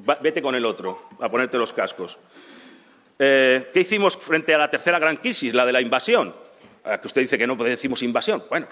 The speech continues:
la invasión, crisis masiva de, de llegada de inmigrantes, le puede usted llamar como usted quiera. Pues eso, ¿sabe lo que pasó?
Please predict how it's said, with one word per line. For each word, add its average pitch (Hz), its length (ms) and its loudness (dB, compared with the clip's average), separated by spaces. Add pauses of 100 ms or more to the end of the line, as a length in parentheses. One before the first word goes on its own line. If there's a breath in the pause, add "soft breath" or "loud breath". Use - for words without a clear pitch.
(120)
la - 60 -18
invasión, 170 640 0
crisis 135 300 -6
masiva 160 460 -2
de, 123 100 0
de 107 240 -6
llegada 107 280 0
de 135 40 -2
inmigrantes, 165 480 -4 (240 loud breath)
le - 80 -10
puede 196 80 4
usted 196 160 2
llamar 175 220 2
como 120 160 0
usted 117 180 -2
quiera. 90 300 -12 (720 loud breath)
Pues - 160 0
eso, 226 180 0
¿sabe 202 160 0
lo 190 80 0
que 180 60 -4
pasó? 160 380 -4